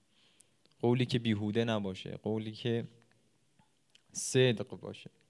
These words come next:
بحثی رو که امشب می‌خوام خدمتتون،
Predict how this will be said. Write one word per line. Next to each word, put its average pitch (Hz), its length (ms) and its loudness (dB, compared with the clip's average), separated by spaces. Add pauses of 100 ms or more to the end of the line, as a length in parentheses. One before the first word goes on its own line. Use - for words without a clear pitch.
(1500)
بحثی 185 320 10
رو 175 80 6
که 160 160 6
امشب 151 340 8
می‌خوام 120 340 2
خدمتتون، 117 800 2